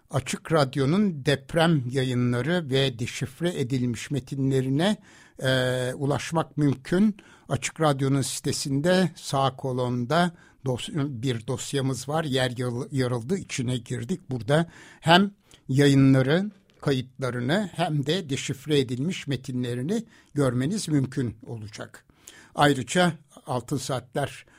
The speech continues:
programının podcast arşivini de Açık Radyo'nun internet adresinde bulabilirsiniz. Oradan daha önceki programlarımızın hepsini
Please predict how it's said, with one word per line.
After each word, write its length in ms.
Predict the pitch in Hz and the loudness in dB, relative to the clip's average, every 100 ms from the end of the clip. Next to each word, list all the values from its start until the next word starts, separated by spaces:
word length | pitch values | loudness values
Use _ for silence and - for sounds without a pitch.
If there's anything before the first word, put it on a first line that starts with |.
| - - | -12 -2
programının 720 | 139 113 131 127 135 190 175 | -2 -2 -2 0 0 0 0
podcast 720 | - 151 147 - 120 - - | -2 -4 -6 -8 -8 -8 -8
arşivini 680 | 131 127 - 139 127 120 120 | -4 -4 -4 -8 -6 -6 -4
de 180 | 175 196 - - - | -4 -4 -6 -20 -8
Açık 340 | 139 - - | -8 -8 -6
Radyo'nun 420 | 139 127 127 185 147 | -6 -4 -4 -4 -4
internet 580 | 131 147 131 123 - | -4 -4 -4 -4 -8
adresinde 800 | 131 113 117 - 135 123 156 180 - _ _ | -12 -12 -12 -14 -12 -6 -4 -4 -8 _ _
bulabilirsiniz. 1120 | 127 135 127 117 117 - 127 139 202 - - - _ | -6 -4 -4 -6 -10 -10 -6 -4 -4 -4 -10 -14 _
Oradan 480 | - 127 110 151 185 - _ _ _ _ 135 | -4 -2 -2 -4 -4 -12 _ _ _ _ -4
daha 220 | 113 139 | -2 -2
önceki 580 | 117 110 117 - 165 170 | -2 -4 -8 -4 -4 -4
programlarımızın 840 | 135 113 123 123 120 117 110 151 | -8 -6 -4 -4 -4 -6 -8 -8
hepsini 520 | 113 - - 135 202 | -8 -8 -4 -2 -2